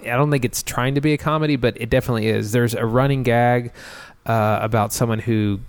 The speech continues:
gets sick and kind of vomits every time, like, they get stressed out, and it's, it kinda hits every time. But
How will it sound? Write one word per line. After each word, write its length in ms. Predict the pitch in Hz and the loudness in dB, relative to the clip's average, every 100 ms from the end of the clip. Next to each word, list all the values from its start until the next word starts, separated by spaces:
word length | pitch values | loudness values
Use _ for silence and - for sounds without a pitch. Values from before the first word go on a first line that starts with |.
| - - | -10 -4
gets 320 | 110 - - - | -4 -4 -10 -4
sick 360 | - 117 - - | -2 -2 -4 -12
and 300 | 101 95 101 | -10 -8 -10
kind 180 | - 104 | -6 -6
of 80 | 95 | -2
vomits 380 | 107 131 127 131 | 0 0 -2 0
every 200 | 123 123 | 0 0
time, 460 | 131 123 120 117 | -2 -2 -4 -4
like, 200 | 113 107 | -4 -2
they 100 | 110 | -2
get 100 | 110 | -2
stressed 320 | - 107 - | -2 -4 -2
out, 260 | 120 117 110 | -2 -2 -4
and 140 | 98 | -6
it's, 360 | 101 98 - - - - 123 107 - | -6 -6 -10 -12 -16 -20 -20 -20 -12
it 80 | 135 | -8
kinda 180 | - 110 | -6 -4
hits 200 | 117 - | -4 -2
every 160 | 107 | -2
time. 240 | 104 113 | -2 -2
But 100 | 101 | -2